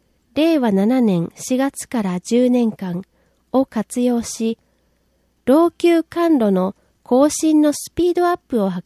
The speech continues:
ります。また、地震に備えた水道施設の耐震化も進めていきます。グラフがあります。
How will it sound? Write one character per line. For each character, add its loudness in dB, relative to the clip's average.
り -4
ま -2
す。 -12
ま -4
た、 -4
地 -6
震 0
に 2
備 0
え -2
た -6
水 -2
道 0
施 -16
設 -6
の 0
耐 -4
震 -4
化 -4
も -2
進 -4
め 0
て -4
い -4
き -4
ま -2
す。 -12
グ -2
ラ 0
フ -2
が -2
あ -4
り -2
ま -2
す。 -16